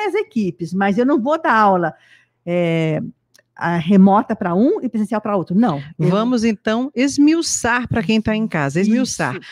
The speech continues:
Speaker 2: Vamos esmiuçar o que é, o que é o ensino híbrido na realidade. Você tá me dando uma informação que eu não
Speaker 1: Isso.
Speaker 2: tinha, pra, pra você
Speaker 1: É,
Speaker 2: ter uma ideia,
Speaker 1: muita
Speaker 2: e eu
Speaker 1: gente
Speaker 2: sou jornalista.
Speaker 1: é, é, muita gente não tem
Speaker 2: Confunde,
Speaker 1: isso, porque,
Speaker 2: confunde.
Speaker 1: porque a,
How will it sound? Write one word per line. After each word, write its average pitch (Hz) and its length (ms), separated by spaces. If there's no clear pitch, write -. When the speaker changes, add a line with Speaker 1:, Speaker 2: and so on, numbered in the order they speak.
Speaker 2:
Vamos 233 340
esmiuçar 262 540
o 294 160
que 311 300
é, 226 220
o 226 120
que 214 220
é 190 100
o 208 80
ensino 226 460
híbrido 160 720
na 143 100
realidade. 143 540
Você - 140
tá 147 80
me 208 100
dando 226 220
uma 311 100
informação 277 480
que 233 180
eu 214 160
não 453 120
Speaker 1:
Isso. - 120
Speaker 2:
tinha, 311 220
pra, 147 220
pra 170 100
você 156 80
Speaker 1:
É, - 40
Speaker 2:
ter 175 60
uma 185 60
ideia, 262 300
Speaker 1:
muita 175 100
Speaker 2:
e 214 40
eu 269 80
Speaker 1:
gente - 100
Speaker 2:
sou 202 100
jornalista. 339 540
Speaker 1:
é, 269 160
é, 269 40
muita 440 380
gente 392 240
não 403 100
tem 330 120
Speaker 2:
Confunde, 349 400
Speaker 1:
isso, 131 80
porque, 285 300
Speaker 2:
confunde. 277 240
Speaker 1:
porque 285 220
a, 262 260